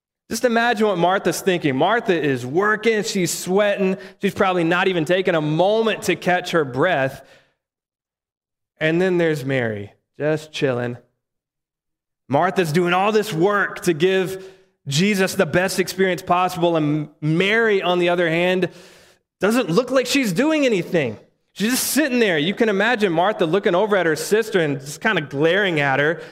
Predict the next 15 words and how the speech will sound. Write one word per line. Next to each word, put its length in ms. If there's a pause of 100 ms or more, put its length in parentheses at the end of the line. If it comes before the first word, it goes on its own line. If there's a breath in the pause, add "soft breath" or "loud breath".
putting 280
lasers 500
through 120
the 80
back 300
of 80
her 140
head 460 (760 loud breath)
and 500
thinking, 520
"You 400
lazy 460
bum, 480 (840)
help 440
me." 320